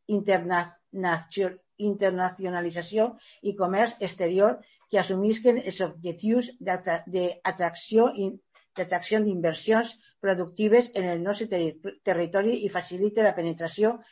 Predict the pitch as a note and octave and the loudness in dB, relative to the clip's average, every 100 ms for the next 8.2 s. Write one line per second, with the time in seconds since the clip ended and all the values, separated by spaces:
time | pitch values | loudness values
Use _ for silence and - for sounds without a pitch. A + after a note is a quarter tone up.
0 | _ - F#3+ F3+ F3 E3 - G#3+ G3+ F3 | _ 2 4 4 0 -4 0 2 2 0
1 | E3+ F#3+ G#3 G3 D#3+ - E3 D3+ - - | -4 2 2 2 -2 -6 -4 -2 -4 -6
2 | F#3 - D#3+ C#3+ C#3+ _ _ _ _ - | -14 -10 -8 -10 -12 _ _ _ _ -8
3 | F#3+ F#3 A3 A#3+ - F#3 F3 F3 G#3 - | -4 2 4 4 4 2 2 4 4 4
4 | G3 F3 F3 G3 G#3 A3+ F#3+ F3+ G3+ G#3+ | 0 0 0 4 4 4 0 -2 2 0
5 | A3 _ _ _ _ _ _ - F#3 E3+ | -2 _ _ _ _ _ _ -2 0 -2
6 | - G#3 A3+ G3+ E3+ F3+ F3 G3+ A3+ G#3+ | 4 6 6 4 -2 0 2 4 4 4
7 | - E3 G#3+ G#3+ G#3+ F3+ E3 E3 E3 F#3 | 0 -4 0 0 -2 -4 -4 -2 0 2
8 | A3+ A#3+ | 2 0